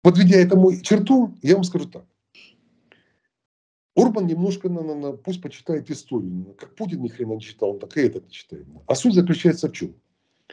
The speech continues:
Что <clears throat> уже стоит срок на, на конец сорок четвёртого, если сравнивать, начало сорок пятого.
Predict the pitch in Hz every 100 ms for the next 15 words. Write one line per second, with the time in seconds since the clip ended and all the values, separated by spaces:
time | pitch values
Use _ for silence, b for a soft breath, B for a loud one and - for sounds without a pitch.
0 | b b b b - 170 170 _ 160 139
1 | 107 - _ 143 139 240 240 - - 143
2 | 139 - 165 170 175 110 107 104 - b
3 | b - 175 175 180 156 147 175 180 226
4 | - 120 107 107 117 - 117 101 92 90
5 | 113 208 185 - 170 175 - - _